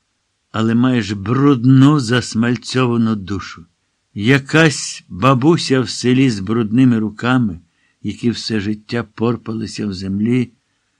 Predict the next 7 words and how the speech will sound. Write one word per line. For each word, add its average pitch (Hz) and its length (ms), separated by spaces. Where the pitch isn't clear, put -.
має 113 320
прозорішу 110 880
душу, 107 500
чисту, - 520
як 104 260
вранішня 101 640
роса. 98 460